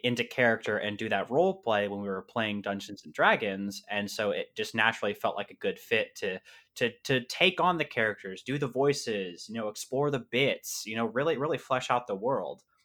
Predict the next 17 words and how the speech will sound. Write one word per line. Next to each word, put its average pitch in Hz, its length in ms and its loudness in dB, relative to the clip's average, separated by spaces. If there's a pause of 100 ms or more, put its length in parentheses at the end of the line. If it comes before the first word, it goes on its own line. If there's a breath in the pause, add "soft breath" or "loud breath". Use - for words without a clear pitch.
(160)
And 143 120 4
if 143 100 0
you 143 60 2
listen 175 300 2
to 113 400 -2 (460)
our, 113 160 4
our 113 140 0
first 113 300 -2
episode, 113 340 -2
our 98 80 0
session 113 360 -2
zero, 101 580 -4 (360)
you 110 140 0
know, 104 260 2
I, 143 460 6
I 127 160 6
said, 120 540 2